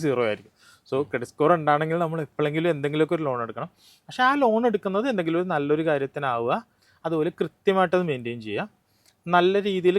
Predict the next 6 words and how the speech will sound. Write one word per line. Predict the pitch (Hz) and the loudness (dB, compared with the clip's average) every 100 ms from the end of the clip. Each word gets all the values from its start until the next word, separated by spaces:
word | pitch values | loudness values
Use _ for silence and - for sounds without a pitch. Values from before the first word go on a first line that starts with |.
| - | 2
ക്രെഡിറ്റ് | 156 147 - | 0 0 2
കാർഡ് | 170 170 185 | 4 4 2
മെയിൻറ്റെയിൻ | 151 139 147 147 | 0 0 -2 0
ചെയ്യുകയാണെന്നുണ്ടെങ്കിൽ | 143 135 135 127 120 120 110 104 147 208 _ _ _ - 143 | -2 -2 -2 -4 -6 -10 -10 -8 -10 -12 _ _ _ -8 -6
actually | - 147 156 - | -6 -8 -8 -10
it | 143 | -8